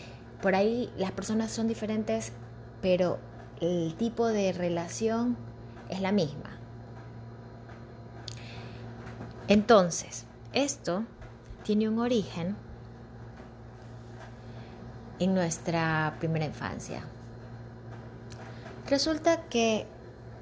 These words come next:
nosotros entre los cero y siete años estamos en una fase esponja, en donde absorbemos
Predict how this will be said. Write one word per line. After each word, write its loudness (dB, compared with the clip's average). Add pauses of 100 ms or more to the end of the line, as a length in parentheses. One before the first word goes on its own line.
(540)
nosotros 2
entre 2
los 4
cero 6
y 0
siete -2
años 4 (480)
estamos 4
en -2 (260)
una 0 (120)
fase -4
esponja, -8 (800)
en 4
donde 2
absorbemos 0